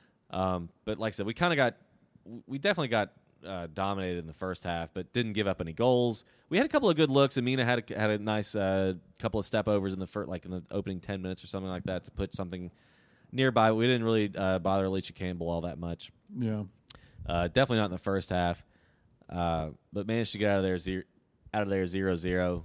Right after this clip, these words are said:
Speaker 1: Uh, second half, we did a little bit better, um,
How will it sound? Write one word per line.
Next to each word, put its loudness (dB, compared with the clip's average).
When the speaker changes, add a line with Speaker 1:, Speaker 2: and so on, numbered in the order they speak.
Speaker 1:
Uh, -8
second -2
half, 2
we 0
did 4
a 2
little 2
bit -2
better, 2
um, 0